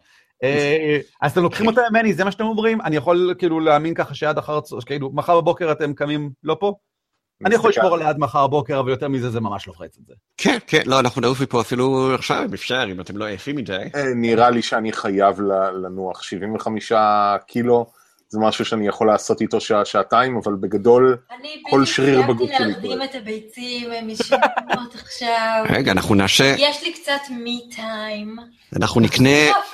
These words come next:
Speaker 4: כל סוף.
Speaker 3: טוב, אתם תלכו לישון, נלך לקנות, אה, עגלה, עם איזה, אה,
Speaker 4: עגלה?
Speaker 3: כן, להכין איזה, אה, contraption לביצים, שנוכל לקחת אותה איתנו ב-, בקלילות, עם איזה סוס או משהו, ו-
Speaker 2: תשים קש, קש בעגלה.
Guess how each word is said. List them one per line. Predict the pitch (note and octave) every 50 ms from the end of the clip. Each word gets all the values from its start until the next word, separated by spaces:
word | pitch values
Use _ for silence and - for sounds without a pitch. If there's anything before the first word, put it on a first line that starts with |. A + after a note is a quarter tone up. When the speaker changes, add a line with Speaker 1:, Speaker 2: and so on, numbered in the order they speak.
| - -
Speaker 4:
כל | - F#4 F4 -
סוף. | - - - - - B3+ A3+ - - _ D#4+ D#4+ _ _ _ _ _ _
Speaker 3:
טוב, | _ - C3 A2
אתם | G#2+ - C3
תלכו | - E3 C#3+ - D#3
לישון, | C#3+ C3 A#2 - C#3+ C#3 C3 B2 A#2
נלך | C3 C3 A#2+ B2
לקנות, | B2 A2+ - B2+ B2+ B2+ B2 - B2
אה, | A#2 A2+ A2 E2+
עגלה, | F2+ G2+ A2 G2+ G#2 A#2 A#2+ A#2 A#2+ B2 A#2 - _ _ _ _ _ _ _ _ _ _ _ _ - -
עם | G2 F#2+
איזה, | G2+ F#2+ F#2+ G2+ G2+ G2+ G2+ G2+ G2+ G2+ - -
אה, | F#2+ F#2+ F#2+ F#2+ F#2+ G2 G2 G2 G2 G2 F#2+ F#2+ G2
Speaker 4:
עגלה? | F#2+ F#2+ - - _ _ _ _
Speaker 3:
כן, | - C#3 C3+
להכין | B2 A2 - - C3 B2+
איזה, | A#2 A2+ A#2 G2+ - -
אה, | A#2+ G#2+ G#2 G#2+ G#2 G2+
contraption | - G#2+ G2 - A#2 A#2+ A#2 - - - A2+ A2 A2 G#2 G#2 - _ _ _ - - - - _ _ -
לביצים, | F#2+ G2 F#2+ G2 G2 G2 G2 G2 G2 F2 G2 G#2 G#2 - - C3 B2+ A#2+ A#2 A2+
שנוכל | G2 A2 G#2+ F#2+ - A2
לקחת | G#2+ - G#2+ G2 -
אותה | - - A2+
איתנו | G#2 G2 - A2 A2 G#2+ G#2 G2+
ב-, | F#2 G2 F#2+ G2 G2 G2 F#2
בקלילות, | F#2 F#2+ - G#2+ G#2 G#2 A2+ A2+ A2 -
עם | G#2+ G#2
איזה | F#2 F#2+ F#2+
סוס | - - C3+ B2+ B2 A2 -
או | A2+
משהו, | A2 A2 G#2+ G2 - A#2+ A#2+ A2 G2+
ו- | F#2+ F#2+ F#2+ F#2+ F#2+ F#2+ - -
Speaker 2:
תשים | - E3 D#3 D3+ C#3
קש, | C#3 D#3+ - - - -
קש | - D3+ - -
בעגלה. | C#3+ C#3 A#2+ G#2 G2+ F#2+ F#2